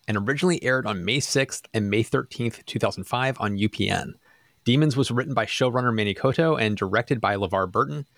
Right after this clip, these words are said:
Terra Prime was developed by Judith and Garfield Reeves Stevens,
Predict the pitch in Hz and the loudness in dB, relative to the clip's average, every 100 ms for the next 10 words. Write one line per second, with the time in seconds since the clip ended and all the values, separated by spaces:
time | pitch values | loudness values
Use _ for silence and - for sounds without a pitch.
0 | _ _ - - 101 - 139 147 160 123 | _ _ -4 0 0 -2 -2 2 2 2
1 | 120 120 123 104 101 98 123 139 139 - | 2 2 2 0 -2 -2 0 0 0 -2
2 | 104 98 104 117 - 135 143 139 - 110 | -2 0 0 0 2 2 2 0 -4 -2
3 | 127 139 135 - - 127 120 85 - - | 0 0 -4 -6 -2 0 0 -2 -8 -14